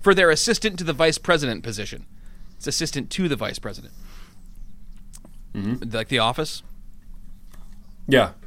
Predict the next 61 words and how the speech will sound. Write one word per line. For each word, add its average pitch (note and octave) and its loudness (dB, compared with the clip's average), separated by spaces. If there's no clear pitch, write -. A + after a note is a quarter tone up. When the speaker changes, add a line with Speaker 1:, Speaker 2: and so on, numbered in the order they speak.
Speaker 1:
Nah, C3 12
Speaker 2:
Oh, A#2+ 10
yeah. G#2+ 8
Speaker 1:
that's, - 6
Speaker 2:
Yeah, F#2 0
sorry. G#2 4
Speaker 1:
dude, G3 4
Speaker 2:
It's A#3 8
Speaker 1:
that's, F#3+ 8
Speaker 2:
been F3 8
a C#3+ 10
while B2+ 12
Speaker 1:
that's C#3 8
Speaker 2:
for C3+ 6
Speaker 1:
low, B2+ 6
Speaker 2:
me. C#3 -2
Speaker 1:
that's E3 2
not G#2+ 0
good. - -10
That's B2 -6
low G#2+ 0
hanging. G2+ -4
That's G2+ -6
not, A2 -6
that's - -8
not D3+ 4
Speaker 2:
That's - 4
Speaker 1:
good. C#4+ 2
Speaker 2:
okay. A3+ -2
Speaker 1:
That's - -4
not A3+ 0
Speaker 2:
That's - -6
okay. D3+ -6
Speaker 1:
gut C3+ 6
check A2 0
Speaker 2:
Hey. F#2 -2
Speaker 1:
humor. D2 -6
Speaker 2:
Baby, A#3+ 4
don't B3 6
beat B3 6
yourself D#3+ 6
up - -8
like - -6
that. - -6
Speaker 1:
<laughs> - -8
Every C#4+ 10
once C#4 8
in G#3+ 10
a G3 8
while, F3 12
she F3+ 10
Speaker 2:
<laughs> F3+ 10
Speaker 1:
asks F3 2
Mister D#3 0
Schofield C#3 4
how D3+ 10
toppling F3 4
governments D3 4
and B2+ 0
smuggling C#3+ 4
documents B2+ 4